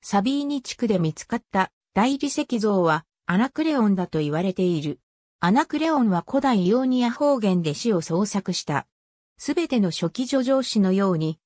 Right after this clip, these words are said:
作品は通常盾ごとによる音楽に合わせて歌われた。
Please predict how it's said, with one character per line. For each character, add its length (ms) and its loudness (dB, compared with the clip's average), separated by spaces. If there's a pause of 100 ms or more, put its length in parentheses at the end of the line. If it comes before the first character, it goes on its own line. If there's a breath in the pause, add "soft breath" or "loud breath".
(180)
作 280 -4
品 280 -2
は 120 0
通 280 0
常 240 -2
盾 240 -4
ご 140 0
と 120 0
に 160 2
よ 100 2
る 140 2
音 140 0
楽 260 -2
に 180 0
合 120 2
わ 80 -2
せ 140 -6
て 120 -2
歌 240 -2
わ 140 0
れ 100 -4
た。 240 -6